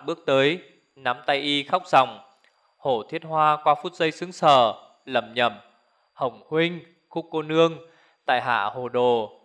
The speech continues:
tại hạ không nhận ra hai vị." Khúc Vô Dung nức nở, "Tôi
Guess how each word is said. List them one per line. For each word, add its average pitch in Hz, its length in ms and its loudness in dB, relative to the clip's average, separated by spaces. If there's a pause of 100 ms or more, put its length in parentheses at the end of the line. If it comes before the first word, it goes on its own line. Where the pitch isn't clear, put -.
tại 123 140 -4
hạ 107 300 -6
không 151 220 -18
nhận 143 180 -10
ra 156 140 -4
hai 156 180 0
vị." 151 480 -4 (340)
Khúc - 300 -14
Vô 147 100 -6
Dung 139 280 -10
nức 180 120 -10
nở, 131 520 2 (560)
"Tôi 151 560 0